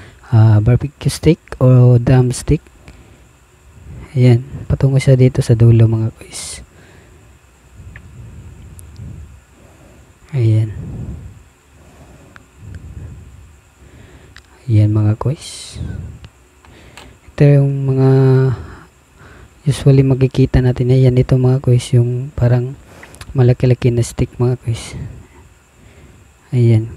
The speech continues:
kung makikita nyo, mga kois, straight up yan dyan, mga kois. Yung two thousand seventeen, mga kois,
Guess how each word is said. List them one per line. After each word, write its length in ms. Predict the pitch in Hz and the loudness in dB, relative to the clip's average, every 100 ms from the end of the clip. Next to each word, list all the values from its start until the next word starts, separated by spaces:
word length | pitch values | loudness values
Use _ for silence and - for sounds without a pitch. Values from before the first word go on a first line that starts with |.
| - | -10
kung 160 | 123 117 | -4 -2
makikita 480 | 117 123 127 123 127 | -2 -2 -4 -2 -2
nyo, 240 | 123 123 | -2 -2
mga 160 | 127 135 | -2 -2
kois, 480 | 120 117 - - - - _ _ - - _ - - _ _ _ _ - | -2 -2 -4 -14 -18 -18 _ _ -20 -20 _ -20 -20 _ _ _ _ -18
straight 320 | - - 147 - | -6 -2 -2 -2
up 80 | 131 - | -2 0
yan 240 | 123 120 | 0 2
dyan, 240 | 117 113 | 0 0
mga 240 | 110 110 110 | -2 -4 -4
kois. 320 | 110 110 113 - - - - - - - - _ 147 | -2 -4 -6 -14 -16 -18 -20 -20 -20 -20 -20 _ 0
Yung 320 | 160 165 165 | 2 0 -2
two 160 | - | -2
thousand 400 | 165 170 160 160 | 0 2 2 2
seventeen, 480 | 147 156 156 165 160 | 0 2 2 2 0
mga 240 | 160 165 - | 0 -2 0
kois, 240 | 139 - | 0 0